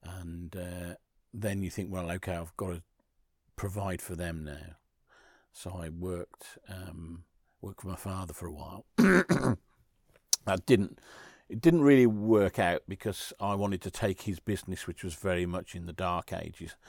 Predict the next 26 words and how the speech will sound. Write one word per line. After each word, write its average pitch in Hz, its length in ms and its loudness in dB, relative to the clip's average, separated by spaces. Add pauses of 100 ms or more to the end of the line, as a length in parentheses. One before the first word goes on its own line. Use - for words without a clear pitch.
(340)
I 95 100 2
wanted 92 280 0
to - 80 -12
sort 87 220 -6
of - 60 -20
try 87 200 -6
and 82 100 -8
progress - 480 -2
the - 80 -16
business 90 500 -10
and 87 120 -10
bring 87 220 -4
it - 120 -8
up - 160 -12
into 85 220 -8
a 80 40 -8
bit 78 180 -10
more 80 180 -6
modern 82 560 -4
with 80 120 -10
a - 160 -20
bit 87 100 -4
of 82 80 -10
technology 85 640 -8
and 71 160 -12
that, 65 140 -16